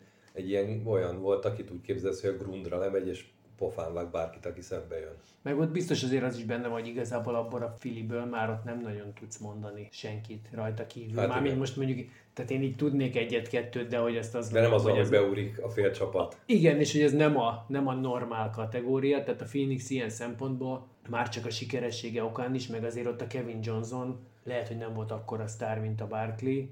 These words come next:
Speaker 2: és mondjuk itt Európában, meg amennyi információnk nekünk volt, de mondjuk most,
Speaker 1: Hát de
Speaker 2: ha
Speaker 1: azért
Speaker 2: ez
Speaker 1: azért
Speaker 2: harminc
Speaker 1: szerintem ő
Speaker 2: évvel
Speaker 1: nagy sztár
Speaker 2: később
Speaker 1: volt.
Speaker 2: lett, igen, tehát hogy ő, ő ott nagy sztár volt,
Speaker 1: Igen.
Speaker 2: és most,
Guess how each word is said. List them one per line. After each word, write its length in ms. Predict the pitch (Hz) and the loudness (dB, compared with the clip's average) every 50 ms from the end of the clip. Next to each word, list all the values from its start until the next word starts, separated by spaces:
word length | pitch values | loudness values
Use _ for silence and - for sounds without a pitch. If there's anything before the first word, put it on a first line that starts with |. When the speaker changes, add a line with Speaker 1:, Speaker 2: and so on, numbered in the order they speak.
| - _ _ _ | -12 _ _ _
Speaker 2:
és 200 | - 110 110 - | -12 -12 -10 -8
mondjuk 240 | 113 110 110 110 107 110 | -6 -6 -4 -4 -4 -6
itt 140 | 110 - 120 | -8 -6 -6
Európában, 760 | 113 110 113 110 110 107 107 - 113 107 110 107 113 113 113 | -4 -4 -4 -4 -4 -4 -4 -4 -4 -4 -4 -4 -4 -4 -4
meg 180 | 110 110 107 110 - | -4 -6 -6 -6 -6
amennyi 520 | - 127 120 123 123 113 110 113 113 113 | -6 -4 -4 -4 -4 -6 -6 -6 -6 -6
információnk 800 | 113 113 110 110 117 110 107 107 107 104 107 - 110 107 107 110 | -6 -8 -6 -6 -4 -4 -2 -2 -4 -6 -6 -8 -10 -6 -4 -4
nekünk 340 | 110 107 110 113 110 107 110 | -4 -4 -4 -6 -8 -6 -4
volt, 220 | 110 117 127 127 | -2 -2 -2 0
de 80 | 123 120 | 0 -2
mondjuk 280 | 110 110 113 110 107 | -2 -2 -4 -4 -6
most, 540 | 113 117 120 123 151 170 165 - - - - _ _ _ _ _ _ _ - | -6 -4 0 2 4 4 4 2 -4 -10 -18 _ _ _ _ _ _ _ 4
Speaker 1:
Hát 120 | 349 - | 4 8
de 80 | 110 120 | 10 10
Speaker 2:
ha 60 | 117 | 10
Speaker 1:
azért 200 | 110 - 117 113 | 10 10 10 10
Speaker 2:
ez 60 | - | 10
Speaker 1:
azért 120 | - 160 175 | 12 12 12
Speaker 2:
harminc 340 | 180 170 165 160 156 - - | 12 12 12 10 10 10 8
Speaker 1:
szerintem 80 | - | 8
ő 40 | - | 10
Speaker 2:
évvel 180 | - 135 - - | 10 10 10 8
Speaker 1:
nagy 80 | - | 8
sztár 200 | - 151 151 90 | 8 6 8 8
Speaker 2:
később 160 | 87 110 139 | 8 6 6
Speaker 1:
volt. 120 | - 85 - | 6 4 4
Speaker 2:
lett, 160 | - - - - - - | 2 0 -4 -14 -4 2
igen, 400 | - 185 135 131 117 110 107 107 | 4 4 6 4 4 0 -2 -4
tehát 140 | - 127 110 | -4 -4 0
hogy 100 | 143 139 | 2 4
ő, 160 | 151 160 160 165 | 4 4 4 4
ő 240 | 170 156 139 139 | 4 6 4 4
ott 260 | 131 131 131 135 135 - | 2 0 0 0 0 0
nagy 220 | 151 156 151 143 | 0 2 0 0
sztár 300 | - - - 117 110 110 | -4 -4 -4 -4 -2 0
volt, 140 | 107 98 120 | 2 2 2
Speaker 1:
Igen. 120 | 127 - | 2 2
Speaker 2:
és 120 | 131 110 - | 0 -2 0
most, 500 | 135 139 143 160 165 165 - - - | 2 4 6 6 4 4 0 -6 -12